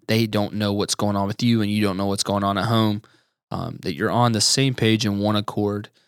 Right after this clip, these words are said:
Uh, I just, again, I can't stress enough,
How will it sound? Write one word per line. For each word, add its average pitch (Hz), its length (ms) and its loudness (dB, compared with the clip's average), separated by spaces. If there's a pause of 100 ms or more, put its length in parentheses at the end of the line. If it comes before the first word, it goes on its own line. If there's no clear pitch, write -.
(280)
Uh, - 200 -8
I - 100 -4
just, 123 320 -2 (240)
again, 107 320 0
I 104 100 2
can't 117 300 0
stress 113 340 2
enough, 107 500 0